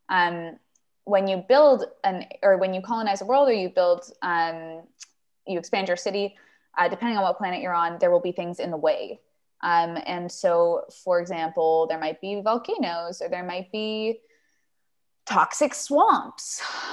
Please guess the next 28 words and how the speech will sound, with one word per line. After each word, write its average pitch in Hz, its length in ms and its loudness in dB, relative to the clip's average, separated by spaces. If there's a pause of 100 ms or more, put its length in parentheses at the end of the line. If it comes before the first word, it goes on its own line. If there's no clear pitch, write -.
(200)
or 208 300 6
there 202 140 2
might 208 260 2
be 202 140 0
any 185 200 0
number 170 340 -4
of - 120 -6
things. 170 320 -10
And 180 160 -6
so, 175 460 4
um, 170 480 -4 (360)
we, 214 240 -6
if 202 120 0
you 220 180 -2
look 254 160 2
at 269 200 2
what 202 180 6
Ben 196 140 0
has 196 200 -4
on 180 140 -6
screen 185 220 -6
right 170 140 -8
now, 170 160 -6
don't 180 220 -8
close 170 180 -4
it - 100 -10
yet, - 260 -6
Ben. 240 260 -6